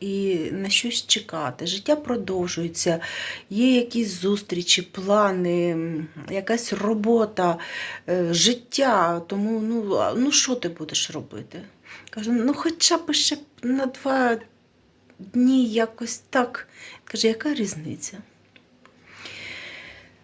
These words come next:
Тому пішли на вокзал, провели Катюню. Владік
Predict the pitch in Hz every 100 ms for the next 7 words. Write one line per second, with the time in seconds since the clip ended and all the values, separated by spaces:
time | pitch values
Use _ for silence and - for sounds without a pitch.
0 | _ _ _ _ _ _ _ 247 233 233
1 | 226 220 220 - 226 226 220 208 - -
2 | - - - - 208 202 185 185 185 170
3 | 165 180 175 180 208 220 302 294 294 302
4 | 302 302 294 - _ _ _ _ _ _
5 | _ _ - - - - - _ 196 202
6 | 185 180